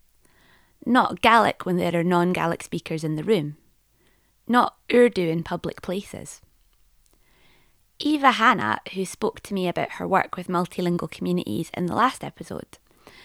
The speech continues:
is married to a Greek guy and the parent of two multilingual children.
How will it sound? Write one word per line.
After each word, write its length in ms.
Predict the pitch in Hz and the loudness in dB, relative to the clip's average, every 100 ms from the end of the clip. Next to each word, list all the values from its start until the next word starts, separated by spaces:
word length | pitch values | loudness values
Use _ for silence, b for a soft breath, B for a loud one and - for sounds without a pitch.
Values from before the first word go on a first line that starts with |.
| B B | B B
is 160 | 233 233 | -2 2
married 360 | 247 254 285 - | 4 4 2 -2
to 100 | - | -4
a 80 | - | -4
Greek 320 | - - - | -6 -8 -8
guy 320 | 160 160 - _ - | -6 -4 -6 _ -8
and 260 | 180 175 170 | -2 0 -2
the 60 | 165 | -2
parent 340 | 208 202 185 - | -2 0 -2 -6
of 120 | - | -14
two 260 | - 196 | -4 -2
multilingual 680 | 175 165 - - 156 160 156 | 0 -2 -6 -6 -6 -6 -8
children. 500 | - 151 143 - 151 | -8 -8 -8 -10 -14